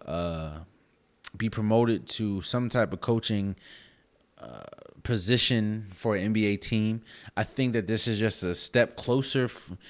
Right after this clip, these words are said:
until we get, I think, let me say this. I think that we are closer than we think, um, to a woman or, yeah, to a woman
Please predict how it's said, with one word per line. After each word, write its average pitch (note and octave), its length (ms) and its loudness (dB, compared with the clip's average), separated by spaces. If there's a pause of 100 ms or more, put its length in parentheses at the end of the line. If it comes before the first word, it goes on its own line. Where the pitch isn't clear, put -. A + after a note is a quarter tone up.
(200)
until A2 340 2
we G#2+ 120 2
get, G2 320 -4
I B2+ 120 6
think, G3 460 2 (540)
let B2+ 100 -2
me B2 80 2
say F2+ 220 -4
this. - 280 -14 (1120)
I F3+ 220 10
think - 520 -4 (400)
that G2 320 4
we B2 260 6
are F#2 520 2 (220)
closer D#3 600 4
than B2 220 2
we A#2 120 2
think, - 560 -8 (720)
um, D2 520 -12 (100)
to B2 500 2
a G#2+ 180 2
woman G2 760 0 (1700)
or, G2 460 2 (140)
yeah, G2 220 -2
to - 180 -2
a G2 100 2
woman G2+ 760 0